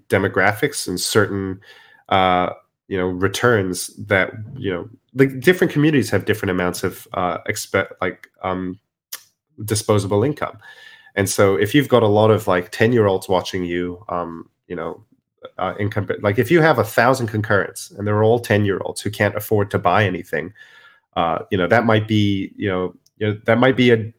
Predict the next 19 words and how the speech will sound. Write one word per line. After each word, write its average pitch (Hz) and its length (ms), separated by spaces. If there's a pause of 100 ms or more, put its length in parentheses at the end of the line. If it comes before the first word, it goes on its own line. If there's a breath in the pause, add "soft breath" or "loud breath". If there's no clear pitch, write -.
bigger 127 240
number 117 260
than 104 140
five 104 300
hundred - 280
concurrents, 101 480
but - 140
if 92 100
there 113 80
are 110 60
five 110 240
hundred 101 240
concurrents 107 420
of - 80
people 104 260
who 98 140
are, 95 180
you 101 120
know, 87 100